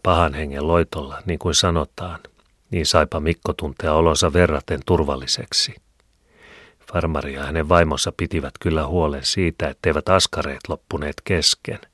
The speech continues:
Mikko paimensi karjaa, kantoi vettä, pilkkoi puita ja suoritteli satunnaisia pikkutöitä. Jos hän hetkeksikään istahti työlomassa levähtääkseen, huomautti emäntä, että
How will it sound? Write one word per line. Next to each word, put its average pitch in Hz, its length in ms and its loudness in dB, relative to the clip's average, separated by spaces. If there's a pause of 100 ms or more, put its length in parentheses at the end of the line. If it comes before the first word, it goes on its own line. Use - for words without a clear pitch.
(920)
Mikko 78 280 -4
paimensi 80 540 0
karjaa, 76 600 0 (280)
kantoi 76 460 -2
vettä, - 500 -2 (220)
pilkkoi 78 640 -2
puita 80 500 -2 (260)
ja - 80 -2
suoritteli 76 600 -2
satunnaisia 73 880 -2
pikkutöitä. - 880 -6 (1080)
Jos 78 140 -2
hän - 140 -6
hetkeksikään 87 760 2
istahti - 520 -2
työlomassa 78 680 0
levähtääkseen, 80 880 -2 (560)
huomautti 73 460 0
emäntä, 78 500 2
että - 360 -8